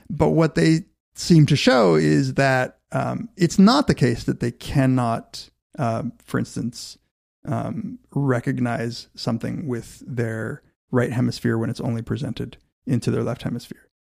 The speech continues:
So that they're, they're arguing that there's a lot of, that, that in fact, there's quite a lot of cross communication. So this is both a challenge to the empirical, uh, claims that were made by Spear and Gazzaniga and, and most people since then,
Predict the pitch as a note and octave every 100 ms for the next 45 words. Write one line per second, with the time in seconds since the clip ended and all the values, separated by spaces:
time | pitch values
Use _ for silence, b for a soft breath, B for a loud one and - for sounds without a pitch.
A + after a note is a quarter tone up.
0 | - F3 E3 D#3+ E3+ E3+ D#3+ E3 G#3+ A#3
1 | F3+ D#3+ C#3+ D#3 C#3 C#3 C#3+ D#3+ D3 E3
2 | D3+ D3+ - - C3+ C3 E3 - G#3+ G3+
3 | - D#3+ D3 - G3+ F3+ D3 C3 C3+ C#3
4 | C#3+ B2+ - B2 - B2 A2+ - A#2 -
5 | - _ - C#3+ B2 A#2+ b b - G3
6 | F#3+ - _ _ _ _ _ _ - F3
7 | D3 B3 G3+ - F#3 G3 D#3 - B2+ A#2+
8 | - - B2+ B2 C3 C3 C3 B2 A#2+ A#2
9 | A#2+ - _ _ - - B2 A#2 - _
10 | - - - A#2+ A#2 B2 C3 A#2 A#2 A#2
11 | A2+ - A#2+ A#2 C#3+ C3 B2+ B2+ B2 D3
12 | A#2 A#2+ A#2+ - A#2+ A#2 A2+ - G3+ F#3+
13 | B2+ B2 B2+